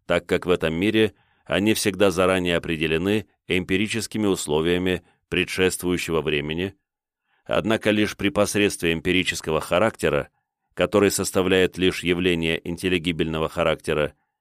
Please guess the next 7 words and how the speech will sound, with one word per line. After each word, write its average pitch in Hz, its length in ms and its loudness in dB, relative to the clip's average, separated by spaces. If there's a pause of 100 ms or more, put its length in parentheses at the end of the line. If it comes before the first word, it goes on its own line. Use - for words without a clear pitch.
(280)
и 185 140 0
возможны 117 600 4
только 101 360 0
как 90 240 -4
продолжение 87 720 0
данного 85 540 2
ряда 82 400 2